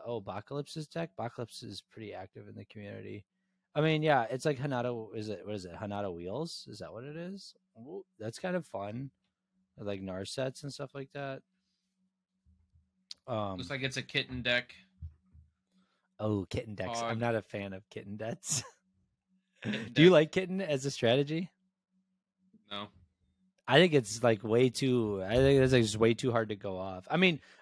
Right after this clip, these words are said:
Speaker 1: okay, you have kitten and you have Teferi, like, three fairy, which, like, does the thing.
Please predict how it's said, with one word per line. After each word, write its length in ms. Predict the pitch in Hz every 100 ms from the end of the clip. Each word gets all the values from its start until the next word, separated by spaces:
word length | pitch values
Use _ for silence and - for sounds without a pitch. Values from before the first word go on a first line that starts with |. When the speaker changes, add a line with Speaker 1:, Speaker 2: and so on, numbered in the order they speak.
| -
Speaker 1:
okay, 200 | 143 120
you 180 | 143
have 200 | 185 165
kitten 460 | - 139 127 151 160 131
and 180 | 120
you 140 | 113 113
have 420 | 117 113 110 101 -
Teferi, 640 | - 117 - 90 101 143 180
like, 180 | 123 98
three 220 | - 92
fairy, 500 | - 98 107 139 175 _ _ _ _
which, 200 | 117 104
like, 200 | 117 95
does 280 | 98 95 -
the 120 | 101
thing. 400 | - 98 131 208